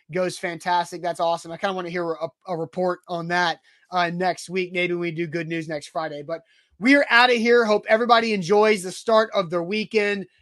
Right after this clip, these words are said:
Have a great weekend, everybody. We'll see you guys on Sunday for Titans Chiefs. Crompton and Charlie Burris, we'll see you guys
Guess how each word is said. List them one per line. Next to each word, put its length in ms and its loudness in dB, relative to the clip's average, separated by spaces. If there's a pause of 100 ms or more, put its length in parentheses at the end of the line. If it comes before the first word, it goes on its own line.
Have 180 -4
a 60 -4
great 320 2
weekend, 320 0
everybody. 420 2
We'll 140 -6
see 260 -8
you 140 -2
guys 320 2
on 160 -4
Sunday 640 -2 (140)
for 120 -12
Titans 420 -4
Chiefs. 480 -6 (200)
Crompton 480 2
and 180 -6
Charlie 340 2
Burris, 380 -2
we'll 80 -14
see 160 -10
you 100 -4
guys 440 2